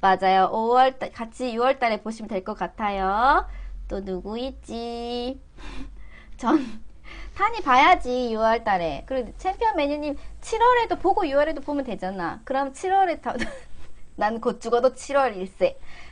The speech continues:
칠월에도 보고 유월에도 보면 되지. 그러면 칠월에 더 좋은 성적 받을 수 있잖아.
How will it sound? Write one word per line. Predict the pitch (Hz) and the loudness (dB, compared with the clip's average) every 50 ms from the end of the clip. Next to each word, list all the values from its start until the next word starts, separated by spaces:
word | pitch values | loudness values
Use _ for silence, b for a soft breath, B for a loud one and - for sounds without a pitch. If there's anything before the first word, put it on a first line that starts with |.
| B B | B B
칠월에도 | - - 392 415 440 466 466 453 427 381 320 339 330 339 | -6 -4 0 2 4 4 4 4 4 2 2 0 0 0
보고 | - 311 320 302 330 285 | 0 0 0 2 0 0
유월에도 | 247 262 269 285 302 302 277 254 247 226 | 2 4 4 6 6 4 2 2 0 -2
보면 | 220 240 247 247 240 226 | -2 -2 -2 -2 -2 -4
되지. | 220 208 196 190 190 - 165 160 165 175 180 170 190 - - - - | -4 -6 -6 -6 -8 -8 -8 -6 -4 -4 -4 -4 -6 -8 -10 -12 -4
그러면 | - 285 285 302 302 294 277 247 B B B | 0 2 2 2 2 0 -2 -2 B B B
칠월에 | - - 381 381 370 370 359 339 294 302 | -6 0 4 6 8 8 8 6 2 -2
더 | - 233 208 226 | -2 0 0 0
좋은 | 220 254 240 220 240 269 285 | 0 -2 -2 0 0 0 0
성적 | 311 311 311 302 277 - | 0 0 0 0 -2 -2
받을 | - 214 220 - 208 208 | -2 -2 -4 -2 -6 -8
수 | 214 - 165 | -8 -10 -12
있잖아. | 156 - - 185 180 175 175 143 117 107 92 208 | -12 -8 -8 -6 -6 -6 -6 -6 -6 -8 -8 -10